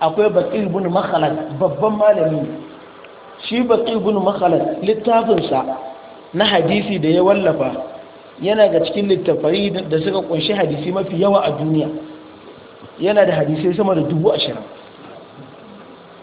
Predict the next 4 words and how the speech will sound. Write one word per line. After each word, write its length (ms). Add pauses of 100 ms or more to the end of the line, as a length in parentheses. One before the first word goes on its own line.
(440)
Shi 160
Baqi 460 (1080)
bin 220
Makhlad 420